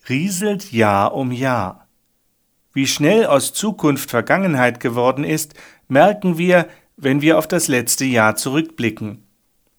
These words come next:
Im politischen wie im persönlichen Leben können wir in der Rückschau sicher Schreckliches und Erschütterndes entdecken.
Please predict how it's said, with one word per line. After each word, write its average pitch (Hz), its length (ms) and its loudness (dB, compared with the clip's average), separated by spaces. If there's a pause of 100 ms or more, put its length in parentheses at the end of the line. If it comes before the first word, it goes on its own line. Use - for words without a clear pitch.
(260)
Im 127 180 -4
politischen 180 720 -2
wie 147 140 -2
im 135 80 -2
persönlichen 135 680 -2
Leben 143 440 -2 (380)
können 190 360 -2
wir 180 160 0
in 156 80 -2
der 135 160 4
Rückschau 165 540 0
sicher 147 360 0
Schreckliches 156 800 -2
und 147 160 -6
Erschütterndes 147 680 -2
entdecken. 107 560 -6